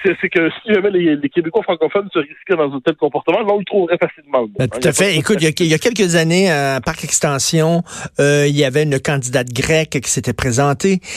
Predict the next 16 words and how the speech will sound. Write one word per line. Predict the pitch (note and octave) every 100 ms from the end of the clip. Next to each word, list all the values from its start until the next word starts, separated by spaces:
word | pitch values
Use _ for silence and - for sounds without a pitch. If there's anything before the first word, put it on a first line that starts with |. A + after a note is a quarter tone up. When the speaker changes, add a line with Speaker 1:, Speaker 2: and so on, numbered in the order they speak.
| - -
Speaker 2:
Et | C#3+
là, | C#3+ E3 E3+
euh, | D3 C#3
les | C#3+ C#3+
journaux | B2+ E3+ F3+ E3+ F#3
grecs, | C#3+ C3+ C3+ D#3+ D#3+ -
parce | B2
que | - C#3
chaque | B2 F3+ -
communauté | D3 C#3 C3+ B2 E3
a | C#3+
ses | - A#2+
journaux | A2 B2+ C3+ C3+ C#3 E3+ E3
dans | B2
leur | A2+ G#2+
langue, | B2 C#3 F3+